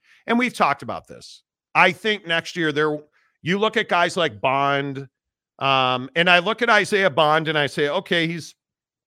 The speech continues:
he's a sophomore. This is his first real playing time." But you look at somebody like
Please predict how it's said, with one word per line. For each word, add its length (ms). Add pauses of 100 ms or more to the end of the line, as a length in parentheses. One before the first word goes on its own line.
(300)
he's 220
a 60
sophomore. 720
This 240
is 100
his 140
first 320
real 180
playing 320
time." 280 (300)
But 100
you 80
look 160
at 100
somebody 300
like 440